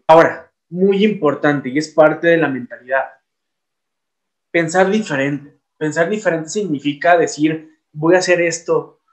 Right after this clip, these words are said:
voy a hacer aquello, voy a accionar". Es decir, ¿cuántas veces al día te pones en, en tus audífonos,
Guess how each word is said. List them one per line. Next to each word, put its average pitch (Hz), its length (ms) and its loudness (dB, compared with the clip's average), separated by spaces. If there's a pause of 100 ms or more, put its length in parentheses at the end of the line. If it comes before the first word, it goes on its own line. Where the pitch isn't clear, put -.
(140)
voy 160 140 0
a 165 40 4
hacer 165 200 2
aquello, 147 760 -2
voy 180 120 8
a 240 40 10
accionar". 151 680 0 (320)
Es 190 140 4
decir, 226 400 0 (180)
¿cuántas 269 380 6
veces 262 240 2
al 202 200 6
día 170 480 4
te 175 100 2
pones 180 360 0
en, 226 220 0
en 156 100 -6
tus 143 160 -6
audífonos, 190 640 0